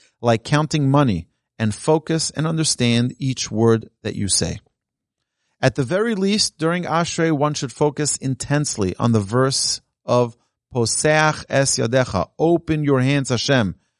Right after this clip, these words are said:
umasbia lechocha ratzon," and fulfill the needs of every one of your creations. And a person should have in mind for personal livelihood and sustenance, and the sustenance for the entire Jewish people.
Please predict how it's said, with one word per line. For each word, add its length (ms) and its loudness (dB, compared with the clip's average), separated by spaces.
umasbia 560 0
lechocha 380 0
ratzon," 500 0
and 220 -4
fulfill 720 0
the 100 0
needs 380 2
of 120 -2
every 480 2
one 300 2
of 180 -6
your 140 0
creations. 680 -2
And 140 2
a 20 2
person 360 -2
should 180 -4
have 160 2
in 80 -2
mind 260 2
for 140 -2
personal 480 0
livelihood 560 0
and 160 0
sustenance, 640 0
and 340 2
the 80 0
sustenance 580 -2
for 140 -6
the 160 0
entire 460 2
Jewish 320 -2
people. 340 -4